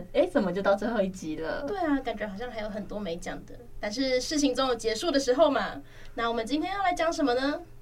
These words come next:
Speaker 1: 我们今天想要来跟大家讲，都是最后一集了嘛，那我们在感情中也有最后一个不小部分，就是分手。<laughs> 好，那我们今天就是来讲分手的十大原因咯。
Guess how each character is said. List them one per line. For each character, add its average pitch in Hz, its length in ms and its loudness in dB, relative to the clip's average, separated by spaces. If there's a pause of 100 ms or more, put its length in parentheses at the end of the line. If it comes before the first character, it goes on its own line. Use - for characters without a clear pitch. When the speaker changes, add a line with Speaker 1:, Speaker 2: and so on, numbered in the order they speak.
(360)
Speaker 1:
我 - 60 -10
们 190 140 -2
今 208 160 0
天 277 100 4
想 226 180 0
要 220 160 2
来 180 160 0
跟 233 260 -4
大 247 180 2
家 226 140 2
讲， - 220 -4 (120)
都 208 80 2
是 220 100 0
最 226 140 2
后 233 180 4
一 233 80 6
集 180 200 -6
了 165 140 -2
嘛， 170 300 2
那 196 200 4
我 175 40 2
们 160 340 -6 (480)
在 269 160 4
感 190 220 2
情 214 220 -2
中 359 260 4
也 233 100 0
有 180 80 6
最 214 220 2
后 220 180 2
一 185 80 2
个 170 240 -2 (140)
不 - 80 -6
小 190 180 0
部 233 160 0
分， - 380 -2
就 185 100 -2
是 185 140 0
分 269 260 4
手。 180 580 6
<laughs> - 60 -10 (600)
好， 175 400 2
那 269 220 4 (260)
我 - 60 -6
们 180 100 -4
今 208 80 -2
天 247 120 2
就 254 100 0
是 254 100 -2
来 202 160 4
讲 165 300 -4
分 277 260 2
手 175 360 0
的 160 340 -6
十 180 340 -6
大 190 300 2
原 165 320 -4
因 220 180 0
咯。 220 640 -2